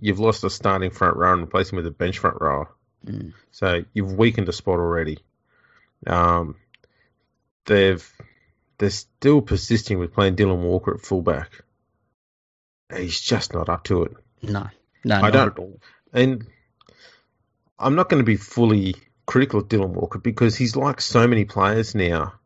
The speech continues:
Speaker 1: who have a bit of speed, have a bit of ball playing ability, and so coaches go, "Oh, I'll just play you anywhere."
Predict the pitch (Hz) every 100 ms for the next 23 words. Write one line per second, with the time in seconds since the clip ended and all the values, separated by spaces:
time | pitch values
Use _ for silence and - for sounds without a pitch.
0 | _ - 107 101 95 95 - _ _ _
1 | _ _ - 170 185 151 127 - 101 82
2 | 82 - - _ _ _ _ 147 170 156
3 | 139 110 101 98 113 110 101 90 82 78
4 | 113 - _ _ _ _ - 110 - 107
5 | 107 131 139 - 123 107 98 95 110 104
6 | 98 113 - 110 117 110 - - 104 98
7 | 95 98 - - 101 104 87 87 110